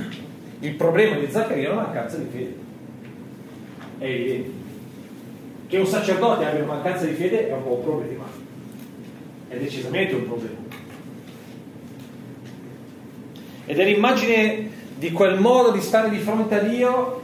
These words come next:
che non vive più dello slancio dell'affidamento, ma che si confina dentro una ritualità molto misurata, molto commerciale. "Io faccio queste cose per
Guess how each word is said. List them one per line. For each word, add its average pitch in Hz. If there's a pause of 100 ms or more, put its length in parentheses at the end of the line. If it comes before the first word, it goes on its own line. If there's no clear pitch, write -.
che 190
non 190
vive 240
più 277
dello 175
slancio 202
dell'affidamento, 165 (2000)
ma 202
che 208
si 247
confina 247
dentro 208
una 208
ritualità 214
molto 170
misurata, 196 (440)
molto 180
commerciale. 170
"Io 165
faccio 151
queste 135
cose 135
per 131